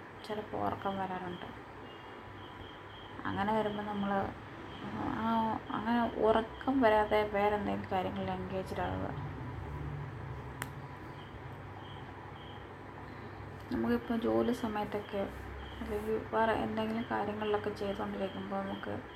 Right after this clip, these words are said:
വയറ് നിറച്ച് ഭക്ഷണം കഴിച്ചതിന് ശേഷം ഉറക്കം വരികയാണെങ്കിൽ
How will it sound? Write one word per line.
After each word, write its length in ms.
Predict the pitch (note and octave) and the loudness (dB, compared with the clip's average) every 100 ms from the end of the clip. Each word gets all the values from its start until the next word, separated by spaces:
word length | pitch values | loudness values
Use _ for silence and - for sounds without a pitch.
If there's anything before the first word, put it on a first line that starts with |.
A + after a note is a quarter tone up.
| - - - - - - | -12 -12 -12 -12 -10 -4
വയറ് 500 | - G#3 G#3 G#3+ - - - | 0 2 2 0 -2 -8 -4
നിറച്ച് 300 | G#3+ A3 G#3+ | -4 -4 -6
ഭക്ഷണം 360 | G#3 - G#3 | -4 -2 2
കഴിച്ചതിന് 380 | G#3 G3 G3 G3 | 2 2 0 -4
ശേഷം 420 | G3+ G3 G3+ G3 G3 | -4 -4 -4 -6 -2
ഉറക്കം 380 | G3+ G3 G3+ G#3+ | 0 0 0 0
വരികയാണെങ്കിൽ 800 | G3+ G3 G3+ G3 F#3+ F#3+ F#3+ | 2 2 2 0 0 -2 -4